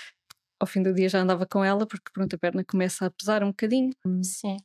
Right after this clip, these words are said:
Speaker 1: E então é, é mais
Speaker 2: Uhum.
Speaker 1: nesse sentido. E, e pronto, eu a ter que,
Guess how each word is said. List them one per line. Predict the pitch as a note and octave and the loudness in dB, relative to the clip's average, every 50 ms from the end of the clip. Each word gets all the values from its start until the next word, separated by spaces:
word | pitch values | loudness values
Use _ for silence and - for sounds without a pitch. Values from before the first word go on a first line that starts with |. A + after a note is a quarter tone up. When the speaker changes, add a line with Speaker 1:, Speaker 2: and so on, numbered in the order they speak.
| _ _ - | _ _ -10
Speaker 1:
E | - F#3 F3+ | -6 -4 -2
então | F#3 F#3 F3+ - F#3+ F3+ F3+ F#3+ F#3 F#3 F3+ F#3 F#3 F#3 F#3+ F#3+ G3 G3 G3 F#3+ | -2 -2 -2 -2 -2 0 0 0 0 0 0 0 0 0 0 0 0 0 0 0
é, | - A3 A3+ - - - | 2 2 4 4 4 4
é | A3 | 4
mais | A3+ A#3 A3 G#3+ A3 | 4 4 4 4 2
Speaker 2:
Uhum. | A3+ | 0
Speaker 1:
nesse | A3 G#3+ - | 0 0 -2
sentido. | - - A3+ A3 G#3+ - A#3 B3 B3+ B3+ - - - - - - - - _ _ | -2 0 0 0 0 2 2 2 0 0 -2 -8 -14 -14 -14 -14 -16 -20 _ _
E, | - A#3 A#3 A#3 A3+ A3+ A#3 A3+ A#3 A#3 A#3 A3+ A#3 A#3 A#3 - - | 2 2 4 4 4 4 2 4 4 4 4 4 2 2 0 0 -2
e | G#3 | -4
pronto, | - - - - - F3 | -4 -4 -4 -4 -6 -4
eu | E3+ F3+ F#3 G3 F#3 | -2 -2 -2 -2 -2
a | F3 | -2
ter | - - E3+ - | -4 -4 -8 -8
que, | _ - | _ -14